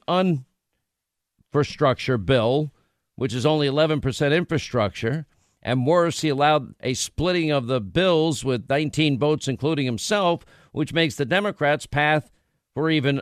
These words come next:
a worse bill much easier. "Use the debt ceiling, Mitch. Show strength and courage. Our country's being destroyed." President's right. We'll see what happens. Stay tuned.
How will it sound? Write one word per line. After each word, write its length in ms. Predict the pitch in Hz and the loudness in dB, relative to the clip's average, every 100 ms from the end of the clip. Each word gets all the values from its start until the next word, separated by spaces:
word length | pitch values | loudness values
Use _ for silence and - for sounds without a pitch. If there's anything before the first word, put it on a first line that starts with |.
| - | -2
a 80 | 123 | -4
worse 400 | 120 214 233 - | 2 4 2 0
bill 380 | 160 151 160 139 _ | 0 2 0 -4 _
much 320 | 156 180 - | 0 0 2
easier. 560 | 262 269 160 143 87 - _ _ _ _ _ _ | 0 2 2 2 0 -8 _ _ _ _ _ _
"Use 360 | 107 175 202 147 | -2 0 0 0
the 140 | 165 | 0
debt 300 | 135 240 - | 2 0 0
ceiling, 520 | - 170 160 139 127 | -2 0 2 2 2
Mitch. 220 | 131 170 | 2 0
Show 320 | - - 180 202 | -2 0 2 0
strength 500 | - 165 165 170 175 | -4 -4 -2 -2 -6
and 160 | 147 | -2
courage. 420 | 170 175 165 160 | 2 2 2 0
Our 120 | 151 143 | -2 -2
country's 500 | - 190 180 151 123 | -2 -2 0 -4 0
being 260 | 160 160 | 0 0
destroyed." 600 | 160 - 185 202 160 110 - - _ _ _ | 0 -4 0 4 4 2 -6 -20 _ _ _
President's 440 | - 247 165 165 190 | -8 -6 -6 -8 -2
right. 320 | 233 185 - _ _ _ _ _ _ _ _ - - - | 0 0 -4 _ _ _ _ _ _ _ _ -18 -16 -16
We'll 120 | 127 | -16
see 200 | - 160 | -8 -6
what 160 | 135 | -4
happens. 580 | 117 127 110 80 - - - _ - | 0 0 0 -6 -8 -14 -16 _ -20
Stay 260 | - 127 | -4 -4
tuned. 380 | 107 120 95 | -2 -2 -2